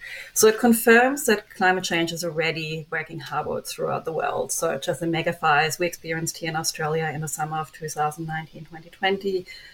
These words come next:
the fires in Athens this month, the heat waves in Canada, the U S, the floods in my home country, Germany. All of them having horrible effects on people, wildlife, and, um, killing people around the world,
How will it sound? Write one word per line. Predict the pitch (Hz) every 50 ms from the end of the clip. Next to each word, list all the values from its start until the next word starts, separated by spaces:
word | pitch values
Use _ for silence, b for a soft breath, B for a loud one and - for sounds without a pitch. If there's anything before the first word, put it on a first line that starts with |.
| B B B
the | -
fires | - 156 151 151 156 147 147
in | 139 -
Athens | 175 170 170 - - 170 165 165 170 170 165 -
this | - 170 160 -
month, | 165 156 147 147 151 143 139
the | - 147
heat | 151 165 156
waves | 156 151 156 - 160
in | 160
Canada, | - - - - 160 160 151 160 156
the | 147 156 151 147
U | 151 156 151
S, | 147 143 147 - - - B B B B B B B B
the | -
floods | - 180 170 - -
in | 180
my | 165
home | 151 165 165 165 165
country, | - 160 151 151 165 160 151
Germany. | - 165 156 156 156 151 151 151 143 147 147 131 B B B B B B B B
All | 214 202 202 196 185 180
of | 175
them | 175 170 160 160 165 160
having | 156 160 156 151 151 156 160 160 - - _ _ _ _ -
horrible | - - 190 190 185 175 170 165
effects | 165 - - 151 156 - - - - 160
on | 160 147
people, | - 156 151 - - 151 151 151 147 151 - -
wildlife, | - 151 147 151 151 - 156 147 139 139 139 139 151 - - - - -
and, | 160 156 156 156 160 156 135 - -
um, | 156 156 156 151 -
killing | - 170 156 147 147 147
people | - 151 147 - - 156 156 -
around | 156 151 151 151 156
the | 156
world, | 160 156 196 240 440 -